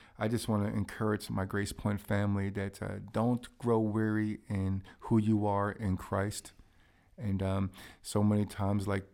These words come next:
today that we're living in, our circumstances tend to kinda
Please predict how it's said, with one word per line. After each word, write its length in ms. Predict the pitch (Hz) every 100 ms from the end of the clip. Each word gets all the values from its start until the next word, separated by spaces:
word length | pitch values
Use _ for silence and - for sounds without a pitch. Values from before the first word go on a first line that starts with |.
| -
today 440 | - 101 107 104 98
that 160 | 104
we're 100 | 104
living 280 | 104 104 101
in, 200 | 104 101
our 120 | 101
circumstances 840 | 98 - 107 110 - 107 98 101 95
tend 320 | - 101 98
to 180 | - 104
kinda 400 | - 101 98